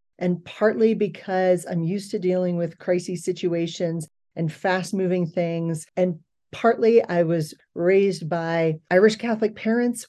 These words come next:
where, "Why you crying? I'll give you something to cry about," perhaps was their attitude. But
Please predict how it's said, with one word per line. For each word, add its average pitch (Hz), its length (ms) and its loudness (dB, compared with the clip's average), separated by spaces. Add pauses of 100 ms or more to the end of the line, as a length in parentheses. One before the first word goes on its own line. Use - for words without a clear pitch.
where, 180 480 4 (180)
"Why 185 220 2
you 214 160 4
crying? 202 260 -2
I'll 190 80 -2
give 180 160 -2
you 185 60 -8
something 185 260 -8
to - 80 -18
cry 302 200 6
about," 156 300 0
perhaps 170 480 -2
was 226 280 6
their 208 140 8
attitude. 269 580 6 (380)
But 294 180 10